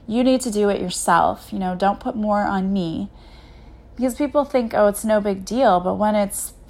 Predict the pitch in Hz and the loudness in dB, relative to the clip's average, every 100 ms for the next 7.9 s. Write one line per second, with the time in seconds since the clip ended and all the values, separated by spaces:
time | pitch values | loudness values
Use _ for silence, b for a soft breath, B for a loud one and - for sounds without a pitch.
0 | - - - 214 214 214 208 - 220 - | -20 -20 0 4 4 4 0 -2 -6 -6
1 | 240 226 202 185 214 247 240 196 180 - | -8 -4 -4 -2 0 0 0 0 -2 -4
2 | - - - - 214 226 226 208 190 196 | -10 -20 -6 0 4 6 4 4 4 4
3 | - - 196 180 180 175 - 85 - 196 | 2 -4 -4 -2 -2 -4 -6 -6 -4 -8
4 | - - 196 190 190 B B B B 233 | -10 -2 0 0 -4 B B B B 2
5 | 247 262 247 214 220 214 214 208 - - | 6 6 4 0 0 0 0 -4 -6 -18
6 | - - 202 196 202 233 262 247 - 170 | -20 -10 -4 -2 0 0 -2 -6 -2 0
7 | 165 - 202 185 190 185 185 - | 2 0 -2 0 4 6 6 2